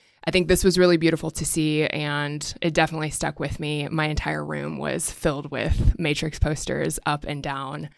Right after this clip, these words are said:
<laughs> I still watch this quite regularly.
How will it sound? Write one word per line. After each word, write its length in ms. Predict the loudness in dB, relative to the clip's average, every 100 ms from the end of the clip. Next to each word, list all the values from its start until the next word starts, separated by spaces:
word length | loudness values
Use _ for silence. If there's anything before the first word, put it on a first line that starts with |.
| _
<laughs> 220 | _ -4
I 640 | 4 8 8 6 4 6 6
still 400 | 6 4 6 6
watch 280 | 6 2 2
this 200 | -4 -4
quite 360 | -2 -2 0 0
regularly. 720 | 0 2 2 2 0 0 -2